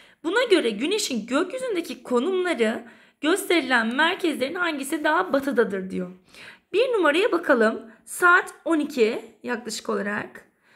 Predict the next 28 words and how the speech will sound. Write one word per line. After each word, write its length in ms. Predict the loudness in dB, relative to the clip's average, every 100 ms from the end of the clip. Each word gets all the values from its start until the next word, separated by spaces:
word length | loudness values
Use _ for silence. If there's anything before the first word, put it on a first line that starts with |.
| -20 -20 _ -10
İki 240 | 0 2
numaraya 340 | 4 4 4
bakalım. 400 | 2 0 -2 -2
Saat 460 | -4 0 2 2 -2
dokuz 360 | -4 -4 -6 -2
civarı. 580 | 0 2 0 -2 -4 -8 _ _ -20 -20 _ _ _ _
Üç 240 | -6 -4 0
numaraya 360 | 2 4 2
bakalım. 400 | 2 0 0 0
Saat 720 | -4 -2 2 4 2 0 -8 -20 _ _ 2
öğleden 480 | 4 6 4 2 2
sonra 720 | -4 -4 -2 0 0 0 -2
iki 240 | -8 -6 -4
civarı. 680 | -2 0 0 -2 -4 -6 -8 -18 -20 -20 -20 _
Dört 260 | 2 2 2
numaraya 380 | -2 0 0 -2
bakalım. 480 | -2 -4 -2 -4 -6
Saat 540 | -4 2 2 2 -2 0
öğleden 480 | 2 4 2 2 0
önce 560 | -2 -2 -2 -4 -8 -12 _ _ _ -4
on 240 | -2 2
bir 160 | 2 2
civarı. 640 | 0 0 0 -2 -4 -4 -10 -20 -20 _
Beş 280 | 0 0 0
numaraya 320 | -4 0 2 4
baktığımızda 680 | 2 2 -2 0 0 0
ise 200 | -2 -4
güneş 460 | -4 -4 -4 -6